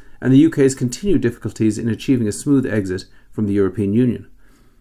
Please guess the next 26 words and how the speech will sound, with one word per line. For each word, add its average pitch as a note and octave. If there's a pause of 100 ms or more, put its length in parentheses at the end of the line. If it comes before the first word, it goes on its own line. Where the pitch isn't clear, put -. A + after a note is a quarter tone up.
(960)
Traditionally, F#3+
these C3+
international C3+
tensions C3
would A3+
have D#4+
given F3
the D3
Fed C3+
good B2
reason A#2+
to A#2
pause A3
in G#2
their G2
tightening, F#2+ (320)
as C#3
it C#3+
did D3
both C#3+
in C3+
twenty C3
fifteen C3
and C#3+
twenty A#2+
sixteen. -